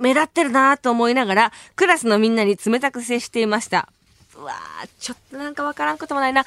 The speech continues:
怒ってる時ってさ、なんか、俺今怒ってますアピールみたいなんでさ、なんかこう、視聴率を稼げている感じがするから、なんかあの高揚感みたいなのあるんだよね。多分し、大人になってもすごい大声でさ、怒り散らかしてる人っていうのは、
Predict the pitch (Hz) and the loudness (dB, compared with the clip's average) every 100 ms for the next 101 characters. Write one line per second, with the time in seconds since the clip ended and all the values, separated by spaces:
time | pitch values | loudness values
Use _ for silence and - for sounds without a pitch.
0 | - - 277 - 381 _ 370 359 339 302 | -4 -2 -2 0 -2 _ -2 0 -4 -6
1 | - 202 208 196 185 180 - 285 330 359 | -10 -6 -2 -2 -2 -4 2 4 4 4
2 | 302 220 196 277 - 294 277 285 262 254 | 4 2 0 -4 -2 0 0 2 0 0
3 | 294 220 190 190 175 165 156 190 170 - | -4 -4 -4 -4 -6 -10 -6 -4 -4 -6
4 | - - 240 202 - 170 - - - 453 | -12 0 0 0 -4 -4 -6 -8 2 4
5 | 392 277 - 208 196 233 277 269 269 277 | 4 0 0 0 0 -2 0 0 0 0
6 | 254 208 254 233 233 233 233 226 - - | 0 -2 -4 0 2 4 4 2 -6 -8
7 | - 269 233 196 214 190 - - - - | -2 2 4 4 4 2 -2 -14 -20 -4
8 | 269 359 247 226 330 359 - 370 403 392 | 2 4 4 4 4 2 2 4 6 4
9 | 403 392 233 196 185 175 170 196 214 170 | 2 0 -2 -2 -6 -6 -6 -4 -4 -6
10 | 156 190 208 _ _ 277 240 214 - 269 | -6 -6 -6 _ _ -4 -4 -4 0 0
11 | 381 403 466 403 302 285 240 254 277 254 | 2 2 2 0 0 -4 -4 -2 2 4
12 | 294 320 311 302 226 - 208 190 165 277 | 2 2 2 2 0 0 0 0 -4 -4
13 | 269 262 _ _ - 269 269 269 - 254 | -4 -4 _ _ -6 -4 -2 -6 -6 -6
14 | 262 220 - 196 185 170 202 185 | -6 -8 -6 -6 -4 2 4 4